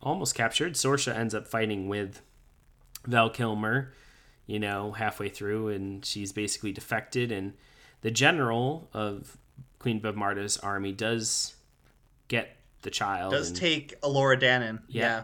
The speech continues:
Speaker 2: Yeah.
Speaker 1: and get, brings her back to Queen Bevmarda. And, uh, <laughs> so they meet up with the remaining troops there, and they're all like, "We have to go and stop Queen Bevmarda from sacrificing the child, otherwise all is lost."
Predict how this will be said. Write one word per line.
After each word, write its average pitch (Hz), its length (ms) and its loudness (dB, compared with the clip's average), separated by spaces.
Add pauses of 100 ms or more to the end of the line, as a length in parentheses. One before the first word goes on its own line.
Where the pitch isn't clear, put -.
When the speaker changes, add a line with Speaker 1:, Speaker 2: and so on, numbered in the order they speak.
Speaker 2:
Yeah. 101 60 -6
Speaker 1:
and 95 420 -4 (160)
get, - 280 -4
brings 110 360 0
her 110 280 -2
back 95 340 -4
to 92 480 -4 (120)
Queen 101 220 -4
Bevmarda. 95 600 -4 (920)
And, 101 340 -4
uh, 98 320 0 (1200)
<laughs> - 680 -8
so 117 400 2 (720)
they 131 180 6
meet 143 200 8
up 147 180 4
with 123 220 2
the 117 180 2
remaining 117 500 2
troops - 380 -2
there, 104 200 0
and 104 120 -2
they're 107 160 2
all 117 200 6
like, 107 260 0
"We 117 120 2
have 107 280 0
to 104 120 -6
go 104 300 -2
and 101 120 -4
stop - 340 -4
Queen 107 200 -4
Bevmarda 104 400 -4
from 104 160 -8
sacrificing 120 560 -2
the 113 60 -6
child, 113 300 0
otherwise 139 420 4
all 190 280 2
is 180 140 -2
lost." 190 520 2